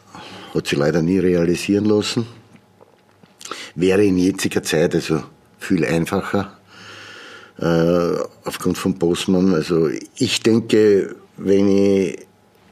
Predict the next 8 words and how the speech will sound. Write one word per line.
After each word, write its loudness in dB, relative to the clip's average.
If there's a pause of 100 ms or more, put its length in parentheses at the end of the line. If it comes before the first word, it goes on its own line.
(320)
fünfzehn -2
Jahre 0
später 0
auf -4
die 2
Welt 0
gekommen 0
war, 0